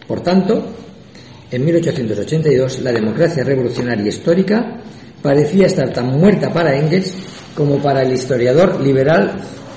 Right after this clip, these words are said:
inglés citado anteriormente. <clears throat> En mayo de mil novecientos diecisiete, todavía con la imagen de la Revolución Rusa en mente, el gran historiador francés Mathieu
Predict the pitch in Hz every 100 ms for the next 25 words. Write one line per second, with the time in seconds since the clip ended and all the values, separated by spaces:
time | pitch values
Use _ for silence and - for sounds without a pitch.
0 | - 123 131 156 175 - 127 151 156 -
1 | 131 113 113 113 101 95 82 - - -
2 | - - - - - - - - - -
3 | - - - - - - - - 165 180
4 | 165 160 208 220 190 180 185 156 185 151
5 | - 143 185 160 - 156 - 139 233 -
6 | - - - - - - - - - 139
7 | 135 180 175 147 139 160 160 135 131 117
8 | 117 120 - 180 160 151 139 120 139 180
9 | - 180 - 131 135 170 202 196 175 147
10 | 143 147 - 131 113 139 120 117 110 165
11 | 175